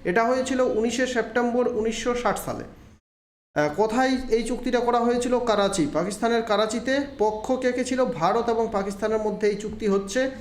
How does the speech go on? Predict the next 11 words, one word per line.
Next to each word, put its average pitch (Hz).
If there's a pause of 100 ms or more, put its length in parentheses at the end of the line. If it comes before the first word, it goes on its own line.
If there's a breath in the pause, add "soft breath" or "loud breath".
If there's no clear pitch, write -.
(340 loud breath)
ভারত 220
এবং 254 (120)
পাকিস্তানের 233 (500 loud breath)
মধ্যে 180 (100)
চুক্তিটা 240
হচ্ছে, 247
এবং 220
মধ্যস্থতাকারী 220
হিসেবে 202
থাকছে 196
কে? 233